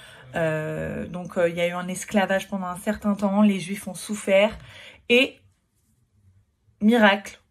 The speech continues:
on a été libérés, grâce notamment donc à toute l'histoire avec Moshe Rabbeinu, les dix plaies contre l'Égypte, contre le pharaon.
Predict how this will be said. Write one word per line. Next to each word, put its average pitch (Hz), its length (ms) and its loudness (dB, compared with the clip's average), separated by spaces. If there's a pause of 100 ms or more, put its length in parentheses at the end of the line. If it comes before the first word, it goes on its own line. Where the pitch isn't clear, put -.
(120)
on 247 140 -2
a 233 100 4
été 214 560 0
libérés, 202 640 0 (400)
grâce 208 800 2
notamment 196 640 2 (400)
donc 202 240 -2
à 196 100 4
toute 214 280 -6
l'histoire 226 720 4
avec 185 340 -2
Moshe 196 300 -4
Rabbeinu, 190 680 0 (480)
les 233 300 4
dix 190 160 -6
plaies 240 560 0
contre 269 340 -2
l'Égypte, 208 640 -4
contre 302 360 -2
le 226 120 2
pharaon. 170 420 -6